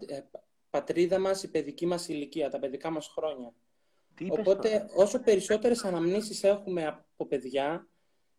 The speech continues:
Speaker 1: τόσο πιο πολύ έχουμε ένα νησί για να γυρίζουμε στα δύσκολά μας. Οπότε, όλη, όλη η σκέψη και για την ανάποδη μέρα ήταν αυτό. Αλλά η αλήθεια είναι ότι η ανάποδη μέρα στείνεται κυρίως για τη ρουτίνα και τη μηχανικότητα που βιώνουν οι μεγάλοι. Δηλαδή,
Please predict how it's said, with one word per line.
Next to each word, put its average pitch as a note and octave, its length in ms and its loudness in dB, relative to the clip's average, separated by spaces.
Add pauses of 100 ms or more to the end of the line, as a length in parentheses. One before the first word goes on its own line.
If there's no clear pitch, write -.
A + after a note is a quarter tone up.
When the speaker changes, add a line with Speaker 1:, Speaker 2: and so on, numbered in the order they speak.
(100)
Speaker 1:
τόσο G#3+ 340 2
πιο A3 220 -2
πολύ G#3+ 400 2
έχουμε G#3+ 420 2
ένα G#3+ 180 0
νησί F#3+ 360 -2
για G3 160 2
να F#3+ 80 2
γυρίζουμε F3 460 0
στα E3 200 0
δύσκολά D#3 500 0
μας. A#2 300 -14
Οπότε, G3 360 0 (320)
όλη, F#3+ 480 6
όλη F#3+ 180 2
η F3+ 40 -4
σκέψη F3+ 340 -4
και E3+ 80 -8
για D#3 100 -4
την D3+ 100 -6
ανάποδη D#3 340 -4
μέρα E3 220 0
ήταν D#3+ 160 -4
αυτό. D3+ 260 -6 (380)
Αλλά D3 460 2
η D3 100 2
αλήθεια F#3 360 4
είναι G3+ 120 4
ότι G3 320 -4 (460)
η C#3+ 80 2
ανάποδη F3 440 4
μέρα D#3+ 280 6
στείνεται G3 580 2
κυρίως E3+ 540 2
για F#3 180 0
τη D3+ 140 -4
ρουτίνα F#3 480 -2
και G#3 120 -2
τη D#3+ 100 -4
μηχανικότητα D3+ 600 -2
που D#3 120 -14
βιώνουν C#3 300 0
οι C#3+ 40 -2
μεγάλοι. A#2+ 480 -6 (520)
Δηλαδή, D3+ 400 0